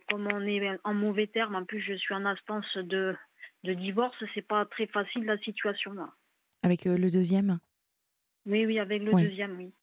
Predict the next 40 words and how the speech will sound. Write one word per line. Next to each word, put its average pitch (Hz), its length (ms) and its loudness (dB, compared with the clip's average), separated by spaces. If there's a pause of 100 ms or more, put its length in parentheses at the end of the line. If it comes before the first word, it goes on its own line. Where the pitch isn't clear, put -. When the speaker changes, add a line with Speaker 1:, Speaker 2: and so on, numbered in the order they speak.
Speaker 2:
D'accord. 180 320 4
Speaker 1:
C'est 160 60 4
pour 196 180 -2
ça 240 140 2 (100)
que, 226 60 0
euh, 208 300 0
on 196 180 -2
se, 202 200 -6
je 185 80 -6
me 202 80 -2
retrouve 208 300 0
un 208 100 0
peu 226 160 0
dans 208 180 0
cette 202 160 -6
situation. 214 460 0
J'ai 208 160 2
des 208 160 2
vagues 226 280 2
nouvelles 226 540 0 (440)
que 247 100 4
par 240 200 2
l'intermédiaire 220 760 0
de 202 100 -2
la, 202 200 0
de 202 120 -4
la 208 100 2
cousine 208 520 -2
de 190 120 -2
mes 196 220 -4
enfants 196 340 -2
qui 226 140 -6
me 208 60 0
dit 208 120 -4
que 208 120 0
tout 196 160 -8
va 208 160 0
bien. 247 260 0 (320)
Mais 196 80 -4
moi, 214 180 2